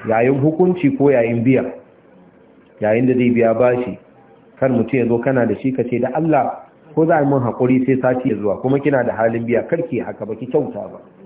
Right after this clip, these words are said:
An fahimci maganar? Ke kuma in kin zo ba ta iya, wato, yi mata jinkiri, in kika matsa ke ma ba ki kyauta ba. Addinin tsaka-tsaki ake yin sa. Allah ya taimake mu.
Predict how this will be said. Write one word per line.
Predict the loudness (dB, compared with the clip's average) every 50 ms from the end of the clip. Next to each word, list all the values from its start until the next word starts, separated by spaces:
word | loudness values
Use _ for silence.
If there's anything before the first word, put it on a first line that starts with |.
| -20 -20 -20 -20 -20 -20 -20 -20 -20 -20 -20 -20 -8 -4
An | -2 -2 0
fahimci | 0 0 0 0 0 0
maganar? | 2 2 2 2 2 2 2 0 -2 -4 -12 -20 -20 -20 -18 -4 0
Ke | 0 0 2
kuma | 2 2 2 2 2
in | 0 -2 0
kin | 0 0 0 2
zo | 2 2 2
ba | 4 2 2 2 0
ta | -2 -2 0
iya, | 2 2 4 4
wato, | 4 2 2 0 -2 -4 -4 -6 -10 -18 -20 -14 -2
yi | 0 2 4
mata | 4 2 2 0 -2
jinkiri, | -2 -2 -2 -2 0 0 2 2 0 -2 -6 -16 -20 -8 -2
in | 0 0 2
kika | 2 0 0 0
matsa | 0 0 0 0 -2 -4 -2 -2
ke | -2 0
ma | 0 0
ba | 0 -2
ki | -4 -6 -6
kyauta | -4 -4 -4 -4 -6 -12 -14
ba. | -14 -18 -20 -20 -20 -20 -20 -20 -20 -20 -20 -20 -20 -20 -18 -6 -4
Addinin | -2 0 2 2 2 4 4 2 2 0 0
tsaka-tsaki | 0 0 0 0 -2 0 -2 -4 -2 0 0 0
ake | 0 -2 -2 -2
yin | -2 -2 -2 -4 -6
sa. | -10 -4 0
Allah | 2 2 4 2
ya | 0 0
taimake | -2 -2 -2 -4 -6 -2 0 0 0
mu. | 0 -2